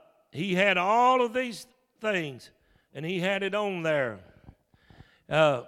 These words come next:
for that prayer for the Lord, and wanted all his men. And he told that chaplain some things. And I'm gonna, I, I've got too much to read to you, but boy, I tell you what, if you ever get time, you need to read it.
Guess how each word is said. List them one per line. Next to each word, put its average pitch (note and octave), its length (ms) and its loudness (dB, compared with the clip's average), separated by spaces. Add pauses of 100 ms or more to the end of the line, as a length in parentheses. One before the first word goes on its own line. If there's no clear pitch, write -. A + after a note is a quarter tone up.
for D3+ 100 -8
that F3 260 -4
prayer D3+ 380 0
for A#2+ 140 -12
the C#3 120 -6
Lord, C#3+ 580 -4
and C#3 140 -10
wanted E3 240 0
all A#3 320 6
his G#3+ 200 -4
men. F#3 240 -2
And E3 120 -4
he A3 140 -2
told B3+ 280 2
that B3 180 0
chaplain E3 500 -6 (720)
some D#3 220 -12
things. D3 360 -2
And D#3 80 -4
I'm A3+ 140 2
gonna, A3 220 2
I, A3 360 2 (140)
I've G3+ 80 0
got A#3+ 240 -2
too B3 140 0
much G#3+ 260 -2
to G3+ 100 -8
read G3 340 -4
to F#3+ 120 0
you, E3+ 260 -4 (480)
but D#3 120 -16
boy, G3 180 -2
I F#3+ 80 -2
tell F#3 180 -2
you F#3 80 -2
what, D#3+ 200 0
if B2 60 -12
you F3 80 -2
ever F3 120 -6
get F3+ 220 -6
time, D3+ 280 -8
you C3+ 120 -6
need D3 80 -2
to D#3 80 -4
read A2 280 -8
it. - 140 -20